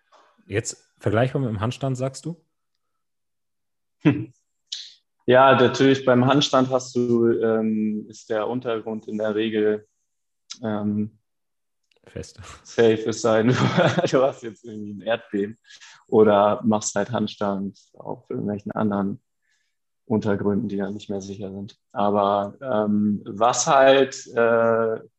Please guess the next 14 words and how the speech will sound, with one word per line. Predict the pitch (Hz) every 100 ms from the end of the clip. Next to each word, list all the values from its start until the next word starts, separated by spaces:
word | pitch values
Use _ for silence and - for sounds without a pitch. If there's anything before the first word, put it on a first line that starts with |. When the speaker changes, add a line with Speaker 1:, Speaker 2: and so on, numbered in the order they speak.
| _ _ _
Speaker 2:
ähnlich | 120 156 170 160 151
ist, | 147 143
ist, | 131 127 -
dass | 127 -
du, | 123 120 120 120
ne, | 113 127 127
dadurch, | 117 120 120
dass | 117 -
du | 110 110
halt | 107 107 127
Herz | 117 120 -
über | 107 104 107
Kopf | 120 - _
bist, | 113 113 - -